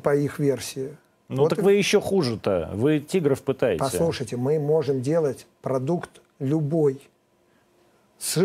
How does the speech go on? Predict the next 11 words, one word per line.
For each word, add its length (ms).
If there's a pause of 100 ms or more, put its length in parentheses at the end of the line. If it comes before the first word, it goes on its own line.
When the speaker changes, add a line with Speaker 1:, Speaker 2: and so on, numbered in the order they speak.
(100)
Speaker 1:
животными 800
и 80
без 260
животных. 500 (120)
Я 380 (340)
за 140
вли-, 300
за 200
последние 480
десять 400
лет 260